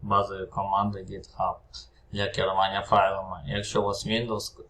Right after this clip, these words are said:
в такому випадку користуйтесь, е, Git, е, Bash. Зараз ми будемо переглядати, в якій ми знаходимося директорії. Якщо ми в терміналі, то ми завжди знаходимося в якійсь папці.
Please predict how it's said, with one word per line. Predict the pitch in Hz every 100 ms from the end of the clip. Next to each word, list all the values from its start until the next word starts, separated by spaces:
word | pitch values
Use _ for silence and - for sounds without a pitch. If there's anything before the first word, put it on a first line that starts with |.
| - - - _ - - -
в | -
такому | 110 104 104 104
випадку | 101 107 110 107
користуйтесь, | 110 107 - 110 110 - 107 101 -
е, | 98 98
Git, | 98 98 - - -
е, | - 71 - - -
Bash. | 90 - - - - _ - - -
Зараз | 104 117 -
ми | 104 101
будемо | - 107 101
переглядати, | - 95 95 101 104 95
в |
якій | 92 107
ми | 104
знаходимося | 98 - 101 98 -
директорії. | - 120 - - -
Якщо | - - 110
ми | 107
в | -
терміналі, | 110 101 101 104 120 143 131
то | -
ми | 107
завжди | 104 101 104
знаходимося | 113 104 101 104 104 90
в |
якійсь | - 87 -
папці. | - 87 - -